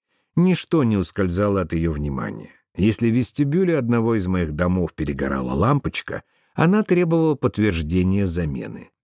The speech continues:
Раз в неделю я отправлял ей по почте папку с квитанциями, счетами, чеками от арендаторов.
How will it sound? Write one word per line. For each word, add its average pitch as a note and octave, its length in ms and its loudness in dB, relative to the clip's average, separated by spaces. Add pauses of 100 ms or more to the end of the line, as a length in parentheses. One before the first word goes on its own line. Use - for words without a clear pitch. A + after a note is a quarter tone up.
(140)
Раз C3+ 360 0
в C#3+ 40 -4
неделю D3+ 560 0 (340)
я C#3 160 2
отправлял F3 520 2
ей D#3+ 160 0
по C3 140 0
почте C#3 500 -2
папку F#2 500 -2
с - 100 -8
квитанциями, C3+ 1000 -2 (100)
счетами, C#3 840 -2 (140)
чеками A2+ 540 0
от F#2+ 180 -2
арендаторов. - 720 -4